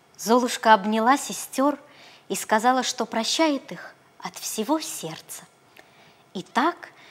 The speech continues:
в красивом наряде её повезли к принцу.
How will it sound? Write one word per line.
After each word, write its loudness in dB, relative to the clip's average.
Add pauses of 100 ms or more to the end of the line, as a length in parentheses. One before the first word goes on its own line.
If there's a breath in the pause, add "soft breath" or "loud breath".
(140)
в -20
красивом 2
наряде -2
её -2
повезли -6
к -20
принцу. -8